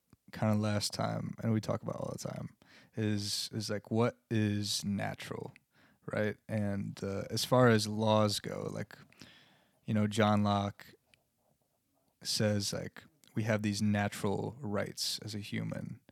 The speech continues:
for, like, life, liberty, property, pursuit of happiness, whatever. So, like,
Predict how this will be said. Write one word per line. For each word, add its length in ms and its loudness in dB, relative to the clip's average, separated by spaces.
for, 160 -8
like, 320 -10
life, 560 -4
liberty, 680 -4
property, 560 -2
pursuit 340 -4
of 80 -4
happiness, 460 -6
whatever. 400 -10
So, 280 -4
like, 240 -8